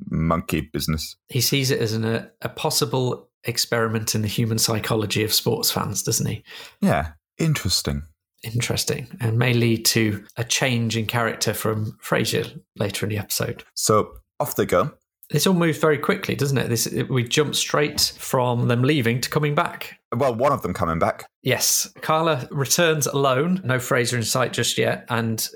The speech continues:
Speaker 2: Carla is wildly excited because she thinks that Eddie has made a romantic gesture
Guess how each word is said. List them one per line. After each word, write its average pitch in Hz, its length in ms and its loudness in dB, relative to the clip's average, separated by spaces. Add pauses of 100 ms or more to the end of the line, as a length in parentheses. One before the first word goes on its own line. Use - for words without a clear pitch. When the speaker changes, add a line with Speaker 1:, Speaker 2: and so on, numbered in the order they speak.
Speaker 2:
Carla 123 300 2
is 110 100 -2
wildly 123 380 2
excited 117 600 -2 (120)
because 120 580 0
she 175 180 2
thinks 147 260 0
that - 120 0
Eddie 123 280 2
has 117 500 0 (280)
made 117 280 0
a - 20 0
romantic 113 600 0
gesture 117 500 0